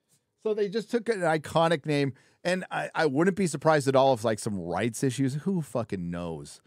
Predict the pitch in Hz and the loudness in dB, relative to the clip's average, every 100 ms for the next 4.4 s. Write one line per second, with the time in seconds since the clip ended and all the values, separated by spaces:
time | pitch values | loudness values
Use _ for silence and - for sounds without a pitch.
0 | _ _ _ - 131 117 120 143 143 135 | _ _ _ -4 0 2 2 2 2 2
1 | 135 113 - 147 143 165 151 - 139 139 | 0 -2 2 2 2 0 0 0 -2 -2
2 | - 139 120 131 101 123 123 143 135 131 | -2 -2 0 -2 -4 -2 -2 -2 -2 -2
3 | 151 143 165 220 185 135 117 135 135 95 | -2 0 0 0 -2 0 2 2 2 -2
4 | 85 78 73 71 | -6 -12 -14 -16